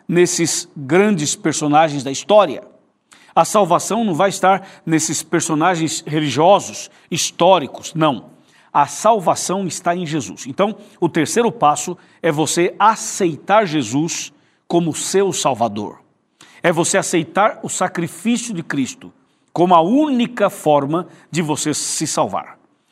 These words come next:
ou de você ser salvo. Então, vamos lá. Estudo da Bíblia, examinar a Bíblia, orar, conversar com Deus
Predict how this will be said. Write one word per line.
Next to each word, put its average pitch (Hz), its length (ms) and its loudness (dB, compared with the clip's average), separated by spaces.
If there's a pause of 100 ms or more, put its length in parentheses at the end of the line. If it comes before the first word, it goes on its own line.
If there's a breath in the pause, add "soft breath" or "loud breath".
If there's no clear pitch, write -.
(100)
ou 170 120 4
de 151 100 -2
você 139 280 -2
ser 151 240 -4
salvo. - 380 -10 (420)
Então, 175 140 2
vamos 185 180 2
lá. 131 160 0 (420 soft breath)
Estudo 180 440 -2
da 190 100 4
Bíblia, 170 420 -2
examinar 131 720 2
a 214 40 2
Bíblia, 160 400 -2 (560 soft breath)
orar, 165 760 4
conversar 156 460 0
com 202 140 -6
Deus 151 440 0